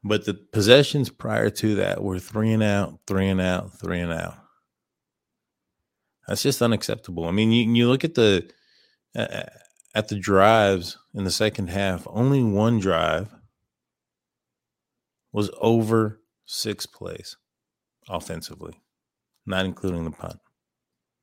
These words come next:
One drive over six plays, and that was the final drive with two minutes and,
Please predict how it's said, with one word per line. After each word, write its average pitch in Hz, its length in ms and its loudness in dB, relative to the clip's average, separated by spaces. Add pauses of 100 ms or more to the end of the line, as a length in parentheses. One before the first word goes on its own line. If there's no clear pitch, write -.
(2750)
One 120 680 4
drive 98 680 0 (500)
over 92 340 2
six 92 320 -6
plays, 92 380 -6
and 90 120 -4
that 101 200 0
was 98 400 0 (480)
the 110 120 0
final 117 420 0
drive 92 680 2 (380)
with 85 260 -12
two 107 180 -2
minutes 98 500 -2
and, 87 400 -10